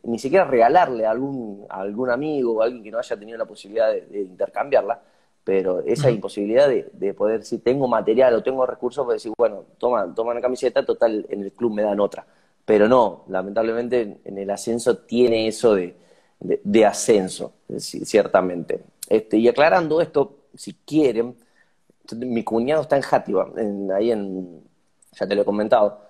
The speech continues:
Speaker 1: Entonces le vamos a tratar de mandar en algún momento alguna de las camisetas, si quieren,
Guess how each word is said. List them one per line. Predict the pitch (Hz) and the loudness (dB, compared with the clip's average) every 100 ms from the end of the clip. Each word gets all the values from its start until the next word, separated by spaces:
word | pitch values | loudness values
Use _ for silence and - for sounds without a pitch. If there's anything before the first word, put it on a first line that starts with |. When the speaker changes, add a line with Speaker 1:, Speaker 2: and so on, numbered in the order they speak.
| _ _ | _ _
Speaker 1:
Entonces | - 127 127 | -2 0 2
le | 107 | 4
vamos | 113 143 | 4 4
a | - | -2
tratar | 120 139 | 0 0
de | 123 | 0
mandar | 107 104 107 135 139 | 0 -2 0 2 2
en | 110 | 0
algún | 101 104 123 175 156 | -4 -4 0 0 0
momento | 143 143 135 120 | -2 -2 -10 -14
alguna | 139 135 | -14 -14
de | |
las | 120 | -14
camisetas, | 110 107 120 110 - | -14 -14 -14 -14 -16
si | 87 | -14
quieren, | 120 123 | -12 -12